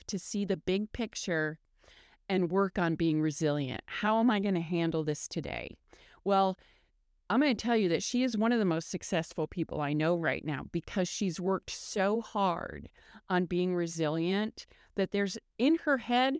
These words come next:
there is nothing she can't do. And I believe this about her too. So I know there is nothing she can't do. But she was beat down so hard. But there's a voice inside your head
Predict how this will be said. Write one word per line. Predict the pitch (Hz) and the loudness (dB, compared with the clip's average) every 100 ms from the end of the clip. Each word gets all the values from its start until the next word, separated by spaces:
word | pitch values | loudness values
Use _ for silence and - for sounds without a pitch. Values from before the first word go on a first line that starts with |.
| _ | _
there | 226 285 | 0 2
is | 202 | 2
nothing | 190 233 240 247 233 | 0 0 0 0 -2
she | - 208 | -2 -6
can't | - 190 - | -2 -4 -2
do. | 165 147 50 _ _ _ _ - | -4 -4 -8 _ _ _ _ 0
And | 196 | 2
I | 196 339 | 4 2
believe | 185 175 220 | 2 0 0
this | 175 160 | -2 -4
about | 139 147 131 - | -2 -2 -2 -4
her | 165 | -6
too. | 131 185 160 76 | -4 -2 -4 -4
So | - 180 165 - - 220 - | -2 2 2 0 -14 -14 0
I | 208 254 | 2 2
know | 180 208 147 101 113 | 2 2 2 -2 -2
there | 165 | 0
is | 160 175 | 0 0
nothing | 170 160 170 160 | -2 -2 -4 -4
she | - | -4
can't | 160 - 151 123 | -6 -4 -2 -2
do. | 170 151 - - - - - | -2 -2 -6 -20 -20 -20 -2
But | 196 - | 0 0
she | - 302 | -2 0
was | 311 | 0
beat | 208 240 - | 0 -4 -2
down | 220 190 | -2 -2
so | 160 - 226 240 | -2 0 2 2
hard. | 240 226 214 196 - - - - - | 0 0 0 -2 -6 -12 -18 -20 -8
But | - 208 - _ _ - | 0 0 0 _ _ -12
there's | 190 202 190 | -2 0 0
a | 185 | -2
voice | 165 220 269 311 - | 0 2 2 0 0
inside | 240 - 214 208 196 | 0 2 0 0 -2
your | 175 | -6
head | - 190 180 147 - | -6 -4 -4 -4 -8